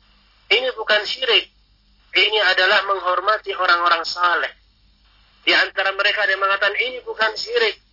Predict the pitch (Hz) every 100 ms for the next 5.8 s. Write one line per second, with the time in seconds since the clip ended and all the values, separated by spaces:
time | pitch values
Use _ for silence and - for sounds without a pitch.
0 | - - 214 196 202 196 208 - 208 208
1 | 208 202 202 202 196 - 185 - _ -
2 | _ _ _ _ - 135 135 - 139 135
3 | 147 135 147 147 156 - 123 143 143 165
4 | - _ _ _ _ _ _ _ 135 143
5 | 143 143 156 147 139 160 151